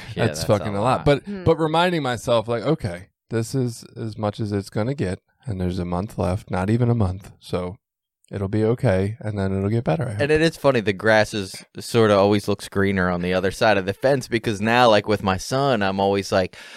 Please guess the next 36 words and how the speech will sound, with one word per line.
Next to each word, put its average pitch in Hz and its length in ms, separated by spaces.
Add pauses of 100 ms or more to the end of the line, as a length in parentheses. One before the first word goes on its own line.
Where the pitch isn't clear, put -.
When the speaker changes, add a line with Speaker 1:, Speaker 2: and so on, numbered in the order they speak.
(180)
Speaker 2:
"Oh, 120 240
man, 113 300
we 123 100
should 120 180
have 101 80
signed 98 320
up 90 80
for 87 140
travel 131 560
ball, 120 640
and 101 140
we 104 80
should - 180
have 92 140
done 90 240
this, 120 400
'cause 104 200
now 107 260
he's 101 120
only 95 240
playing, 101 400
like, 92 240
two 104 220
or 98 60
three 98 220
times 95 380
a 92 80
week, 120 540
and 104 100
Speaker 1:
<laughs> 101 400
Speaker 2:
he 127 160
would 120 120
like 107 180
to 104 80
play 95 320
more." 123 440